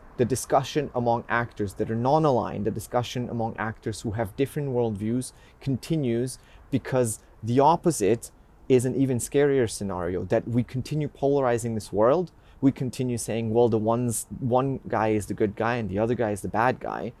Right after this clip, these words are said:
in which case there's no more dialogue allow-, around how we can keep civilians safe and how can we ensure their peaceful existence in countries that are facing conflict.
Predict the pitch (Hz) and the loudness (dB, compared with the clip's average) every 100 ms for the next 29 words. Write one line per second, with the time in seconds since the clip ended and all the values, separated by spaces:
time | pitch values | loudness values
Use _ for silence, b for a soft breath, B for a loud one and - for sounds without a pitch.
0 | b b b 131 131 139 - 135 117 127 | b b b 2 2 2 2 0 2 0
1 | 117 131 156 147 110 110 107 107 104 120 | 0 0 2 2 2 2 2 0 -2 0
2 | 117 120 - 120 113 113 - - 139 139 | 0 -2 -4 0 2 0 -4 0 2 4
3 | 127 - 113 - - 160 139 - - - | 2 -2 -6 -6 -4 0 0 -2 -20 -20
4 | - - 131 127 107 95 - 131 196 - | -8 0 2 4 2 -2 0 2 2 -2
5 | - b b 127 - 139 147 - 131 120 | -18 b b -4 2 4 4 2 -4 -2
6 | 110 120 113 - 143 143 117 107 - - | 0 0 -2 -2 4 4 4 0 -4 -4
7 | 147 - 123 110 123 120 - 113 107 B | -4 0 0 2 0 0 0 -4 -4 B
8 | B B 131 123 131 127 117 110 110 104 | B B 0 0 0 -2 -2 -4 -2 0
9 | - 107 - 98 - 107 - - | 0 -2 -2 -8 -4 -6 -6 -16